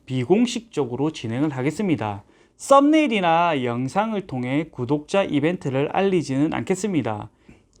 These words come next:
영상을 올린 후 이십사 시간 안에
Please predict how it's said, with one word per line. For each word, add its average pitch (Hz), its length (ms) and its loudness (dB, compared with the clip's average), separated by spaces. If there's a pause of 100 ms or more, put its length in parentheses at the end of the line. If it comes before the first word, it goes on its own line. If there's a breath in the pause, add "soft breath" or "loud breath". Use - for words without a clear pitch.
영상을 240 540 6
올린 233 340 4
후 196 440 -2
이십사 135 560 -2
시간 208 320 0
안에 147 520 2